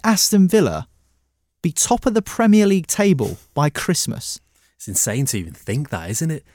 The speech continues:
Speaker 2: They've almost taken Spurs' spot as the new flavour of the month. We're probably gonna see Unai Emery with about three pl-, uh, Manager of the Month awards in the next three months. Uh, everyone's moved on from Big Ange, but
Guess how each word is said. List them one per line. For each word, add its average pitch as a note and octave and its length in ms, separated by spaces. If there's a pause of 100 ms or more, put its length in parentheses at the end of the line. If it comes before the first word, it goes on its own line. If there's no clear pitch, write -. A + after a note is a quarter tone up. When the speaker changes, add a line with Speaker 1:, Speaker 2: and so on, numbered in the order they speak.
(100)
Speaker 2:
They've C#3 200
almost D3+ 400
taken A2 360
Spurs' G2+ 580
spot - 420
as C#3+ 120
the B2 100
new A2 520 (420)
flavour B2 420
of A2 140
the A2 100
month. B2+ 340
We're B2+ 80
probably C3+ 180
gonna C3 100
see A#2 280
Unai G#2+ 200
Emery C#3+ 320
with A#2+ 100
about G#2 220
three A2+ 320
pl-, A2+ 320
uh, G#2+ 160
Manager G#2+ 380
of F#2+ 100
the G2+ 100
Month A#2+ 320
awards C3+ 400
in B2+ 60
the A2 80
next G#2 240
three A2 260
months. G2+ 420 (360)
Uh, A2 200
everyone's B2 300
moved A2+ 240
on A#2+ 140
from C3 180
Big G#2+ 220
Ange, G2+ 360
but A2 220